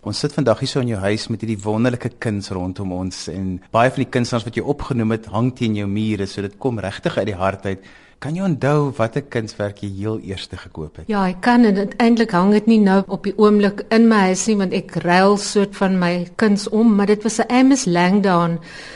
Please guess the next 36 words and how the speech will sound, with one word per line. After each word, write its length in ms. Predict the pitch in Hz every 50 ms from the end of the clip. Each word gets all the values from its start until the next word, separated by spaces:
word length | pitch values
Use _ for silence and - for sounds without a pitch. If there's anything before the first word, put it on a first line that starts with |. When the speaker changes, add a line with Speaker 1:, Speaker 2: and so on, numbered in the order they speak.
| - - -
Speaker 2:
skildery, 760 | - - - - 226 202 196 185 185 175 180 180 175 190 202
'n 80 | 196 214
olieverf 520 | 196 196 214 208 - - 196 185 185 185
skildery 540 | - - - 196 185 180 180 180 175 175 180
wat 160 | 185 196 190 -
gekom 300 | 202 - - 220 214 214
het 220 | 214 214 208 -
net 280 | 180 175 185 196 180 -
na 160 | 190 185 180
die 320 | 180 185 180 180 180 180 180 - -
tydperk 560 | 196 185 185 185 - - 190 180 180 180 180
van 140 | 196 175 175
die 80 | 175
bruin 380 | 160 175 165 156 160 160 165 156
kokon 480 | - 165 - - - 185 170 170 160
waar 260 | 160 165 160 156 156 160
hy 60 | 156
soort 320 | 156 - - 165 160 -
van 300 | - 180 165 156 160 156 -
bekend 400 | - 156 - - 165 160 160 156
geraak 460 | - 175 165 156 151 151 147 147 -
het. 180 | 165 160 - - - - - - - - - - _
Ehm, 300 | - - 190 175 175 170
dit 180 | 160 190 190 -
was 140 | 233 220 -
die 100 | 208 175
heel 220 | 170 180 175 180 175
eerste 540 | 180 170 165 - - - - 156 156 151 - -
groot 480 | _ - - - - 175 165 165 165 - -
olieverf 580 | 185 165 156 160 156 - - 165 156 156 156
skildery 560 | - - - - 160 147 147 156 147 151 156 156
wat 120 | 156 156
ek, 200 | - 190 - 190 - -
ehm, 200 | 170 160 151 135
gekoop 480 | - - 175 - - 175 156 - -
het. 100 | - -